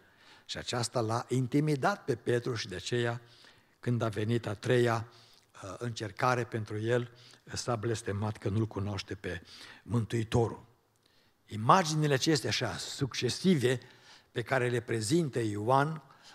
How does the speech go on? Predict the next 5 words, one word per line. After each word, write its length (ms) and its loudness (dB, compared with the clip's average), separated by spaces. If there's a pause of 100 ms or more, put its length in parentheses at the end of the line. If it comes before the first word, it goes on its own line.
(220)
ă, 340 0 (1900)
dau 460 2
un 140 -4
dramatism 760 -2
extraordinar 1120 -2